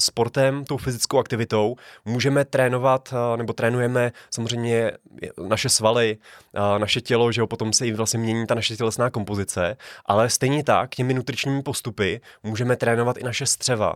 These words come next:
aby se na to dokázali vlastně třeba na ten zvýšený příjem živin adaptovat. Tak, eh, co to je takzvaný gut training a jak to vlastně používat?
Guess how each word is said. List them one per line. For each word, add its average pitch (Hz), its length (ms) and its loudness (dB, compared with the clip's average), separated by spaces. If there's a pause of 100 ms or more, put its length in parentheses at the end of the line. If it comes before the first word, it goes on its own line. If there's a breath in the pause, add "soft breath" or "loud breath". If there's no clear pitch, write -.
(120)
aby 101 140 -6
se - 120 -2
na 107 100 0
to - 80 -8
dokázali 104 440 0
vlastně 101 220 -6
třeba 107 180 -2
na 101 60 0
ten 107 180 -2
zvýšený 104 360 -6
příjem 107 380 -2 (280 loud breath)
živin 107 380 2
adaptovat. 101 500 0 (220 loud breath)
Tak, - 200 -4
eh, 107 120 2
co - 100 -8
to 127 60 0
je 120 60 4
takzvaný 123 440 0
gut 120 240 0
training 110 580 0
a 107 60 2
jak 107 100 0
to 120 80 -6
vlastně 117 220 -2
používat? 117 580 -6